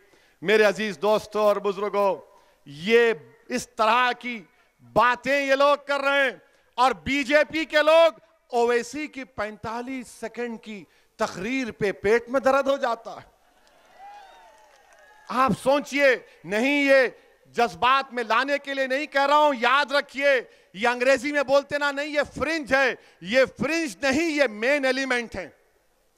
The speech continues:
जो बीजेपी इनकी सरपरस्ती कर रही है, बीजेपी इनकी तायीद कर रही है, संघ परिवार इनकी सरपरस्ती कर रही है और इस तरह के बुरे ख्यालात इनके हैं।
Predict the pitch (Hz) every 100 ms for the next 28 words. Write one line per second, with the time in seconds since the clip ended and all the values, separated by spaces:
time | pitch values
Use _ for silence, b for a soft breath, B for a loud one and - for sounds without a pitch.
0 | _ _ _ _ 190 202 - 277 294 294
1 | 294 294 302 330 311 294 294 285 - 294
2 | 294 294 302 269 - 311 285 285 285 294
3 | 285 294 262 185 _ _ _ _ _ _
4 | _ _ _ _ _ _ 107 214 311 226
5 | 311 311 330 320 302 - 302 - 269 330
6 | 370 349 - 330 330 311 320 302 294 185
7 | - _ _ _ _ _ _ - 311 320
8 | - 294 302 285 311 339 330 320 302 294
9 | - 294 302 - 311 302 - 320 302 294
10 | 285 285 285 285 240 - _ _ _ _
11 | _ _ _ - 214 320 - - 277 320
12 | 330 311 294 165 277 294 277 214 240 -
13 | 220 254 254 269 294 285 _ 302 339 -
14 | 311 311 240